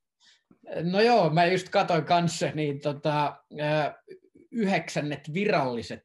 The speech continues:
tulee. Et mä muistaakseni silloin kaksituhatta kaksitoista tein ekan kerran ja, ja sitten tota, niitä en ole näköjään järjestelmään merkannut. Että nyt jos sä siellä oot laji aloittanut, niin kannattaa ehdottomasti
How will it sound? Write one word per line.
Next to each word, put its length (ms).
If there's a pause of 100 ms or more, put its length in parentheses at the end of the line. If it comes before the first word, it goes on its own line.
tulee. 340
Et 140 (100)
mä 260
muistaakseni 520
silloin 220
kaksituhatta 540
kaksitoista 640 (480)
tein 240
ekan 340
kerran 440
ja, 220 (140)
ja 180
sitten 440
tota, 260
niitä 360
en 200
ole 80
näköjään 480
järjestelmään 840
merkannut. 580
Että 240 (440)
nyt 200
jos 160
sä 80
siellä 340
oot 160
laji 340
aloittanut, 640
niin 160
kannattaa 500
ehdottomasti 920